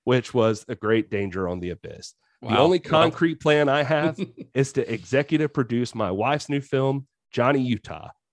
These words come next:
Speaker 1: And I'm only doing that so I can watch her do all the work and lie back, body checking anybody who interferes.
Speaker 2: What, what, j-, what was Point Break originally just called Johnny
Speaker 1: I was about
Speaker 2: Utah?
Speaker 1: to say, and that
Speaker 2: <laughs>
Speaker 1: movie has gotta be, 'cause Catherine Bigelow, who he had married at this
Speaker 2: Yeah.
Speaker 1: point,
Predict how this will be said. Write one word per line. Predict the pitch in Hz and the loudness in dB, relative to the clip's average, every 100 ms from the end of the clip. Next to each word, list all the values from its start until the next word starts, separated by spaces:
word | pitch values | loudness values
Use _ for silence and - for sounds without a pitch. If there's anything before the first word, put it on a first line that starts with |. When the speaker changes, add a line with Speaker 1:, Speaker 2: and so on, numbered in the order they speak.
| _ _ _ - | _ _ _ -10
Speaker 1:
And | 113 | -4
I'm | 107 110 | -2 -2
only | 120 139 | 2 2
doing | 127 139 | 2 0
that | 127 117 - | 0 -4 -2
so | 117 | -4
I | |
can | 98 120 | -2 -2
watch | 104 117 | -2 -2
her | 135 120 | -2 -2
do | 113 | 0
all | 113 120 | 2 2
the | 131 | 2
work | 120 123 131 107 | 0 -2 -2 -6
and | 98 | -6
lie | 101 113 | -2 -2
back, | 101 110 107 - | 0 -2 -4 -4
body | 107 107 | -2 -2
checking | 107 110 95 107 | -4 -6 -6 -4
anybody | 104 104 101 101 | -4 -4 -6 -8
who | 98 101 | -6 -8
interferes. | 98 90 85 85 - - - _ _ _ - - - | -8 -12 -14 -16 -16 -18 -18 _ _ _ -20 -20 -10
Speaker 2:
What, | - 123 - - | -4 -2 -4 -6
what, | - - | -4 -2
j-, | 131 160 - - - | -2 -4 -6 -14 -6
what | 220 285 269 | 2 4 6
was | 170 190 - _ - | 6 6 2 _ -12
Point | 123 190 269 | 0 2 4
Break | 143 143 185 | 4 4 4
originally | 139 110 117 139 147 | 2 2 2 2 2
just | 143 - | 0 -2
called | 139 131 120 | 0 0 2
Johnny | 123 | 2
Speaker 1:
I | 160 | 4
was | 160 160 | 4 4
about | 175 185 | 4 4
Speaker 2:
Utah? | 170 | 6
Speaker 1:
to | - | 4
say, | |
and | 165 156 | 2 2
that | 143 190 208 | 4 4 4
Speaker 2:
<laughs> | |
Speaker 1:
movie | 226 262 202 170 | 0 2 2 2
has | 185 175 | 0 -2
gotta | 175 233 | 0 -2
be, | 240 | -2
'cause | 180 190 | -4 -4
Catherine | - 123 120 175 | -4 -4 -2 -2
Bigelow, | 156 160 143 117 127 | 0 0 2 2 2
who | 143 123 | 2 0
he | 123 127 | -2 -2
had | 147 | -2
married | 143 131 131 131 | -2 0 0 -2
at | 120 | -6
this | 120 117 | -6 -6
Speaker 2:
Yeah. | - | -2
Speaker 1:
point, | 107 107 123 | 0 0 -4